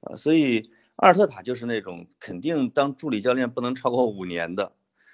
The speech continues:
因为他在旁边的气场都明显，明显超过瓜迪奥拉了，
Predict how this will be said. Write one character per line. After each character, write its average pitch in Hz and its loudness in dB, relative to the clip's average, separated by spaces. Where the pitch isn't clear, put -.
因 165 0
为 185 0
他 202 2
在 196 4
旁 151 -4
边 196 2
的 185 -2
气 - -8
场 98 -6
都 139 -6
明 165 -8
显， - -20
明 180 0
显 110 -4
超 196 2
过 202 -4
瓜 165 2
迪 165 -6
奥 175 0
拉 185 0
了， 104 -8